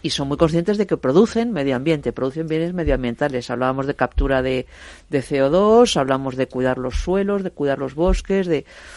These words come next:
producir biodiversidad para que haya más animales, etcétera, etcétera.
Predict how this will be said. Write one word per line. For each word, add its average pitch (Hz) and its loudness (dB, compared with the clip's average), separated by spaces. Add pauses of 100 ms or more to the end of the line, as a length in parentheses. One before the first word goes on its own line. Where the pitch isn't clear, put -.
(520)
producir 151 4
biodiversidad 135 4
para 131 -2
que 131 -2
haya 127 2
más 123 -4
animales, 147 0
etcétera, 147 -2
etcétera. 151 -2